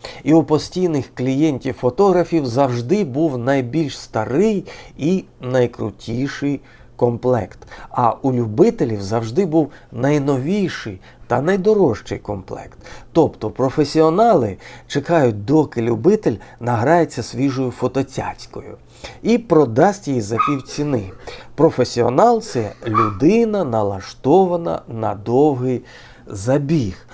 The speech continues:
А любитель — це спринтер, який хоче зараз відчути вау-фактор від думки, що має фотоапарат, а потім мріє повернути собі хоч частку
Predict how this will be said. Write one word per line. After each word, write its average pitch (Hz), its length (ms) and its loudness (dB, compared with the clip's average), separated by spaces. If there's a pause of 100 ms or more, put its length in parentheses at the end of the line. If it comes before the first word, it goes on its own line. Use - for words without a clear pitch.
(200)
А 113 280 2
любитель — 175 560 2
це 208 280 0
спринтер, 180 800 0
який 156 320 0
хоче 127 540 0
зараз 98 640 -2
відчути 123 560 -4
вау-фактор 135 840 0
від 107 220 -6
думки, 147 340 -4
що - 180 -12
має 120 280 0
фотоапарат, 120 800 -2 (280)
а 147 100 0
потім 233 420 2 (400)
мріє 160 400 2
повернути 131 580 -2
собі 135 300 -2
хоч - 240 -6
частку 143 760 -2